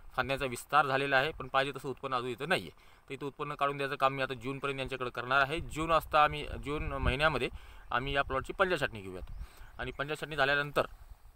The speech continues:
मग हा plot ideal plot बनवायचा माझा प्रयत्न असणार आहे. मग मला इथं visit करावी लागली दोन तीन महिन्यातून एकदा तर मी येईल आणि सरांना मी आता pressure देणार आहे दर आठवड्याला फोन करून की सध्या पे-, status काय मला सांगा.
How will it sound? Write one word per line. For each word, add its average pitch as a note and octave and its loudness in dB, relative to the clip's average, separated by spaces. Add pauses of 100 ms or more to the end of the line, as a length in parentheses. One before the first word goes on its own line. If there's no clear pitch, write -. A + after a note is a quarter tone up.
(160)
मग B2+ -6
हा D#3+ 10
plot E3 4 (140)
ideal D#3 6
plot D3 4
बनवायचा C3 0
माझा B2+ 2
प्रयत्न - -6
असणार - -16
आहे. - -20 (400)
मग A2+ -14
मला B2 -2
इथं C3+ -6
visit B2 -10
करावी D3 2
लागली D3 0 (760)
दोन C3+ -4
तीन C#3 -4
महिन्यातून C#3 -2
एकदा C3+ 0
तर C#3 -8
मी B2 -6
येईल F#2 -8 (580)
आणि A#2 -14
सरांना C#3+ -2
मी C#3+ -2
आता C#3 -2
pressure C#3 -4
देणार C#3 4
आहे C3 6 (420)
दर B2 0
आठवड्याला B2+ 0
फोन C3 -4
करून C3 -8
की C3+ -12
सध्या C3+ -2 (100)
पे-, B2 -6
status C3+ -6
काय C3 4
मला B2 0
सांगा. F#2 -8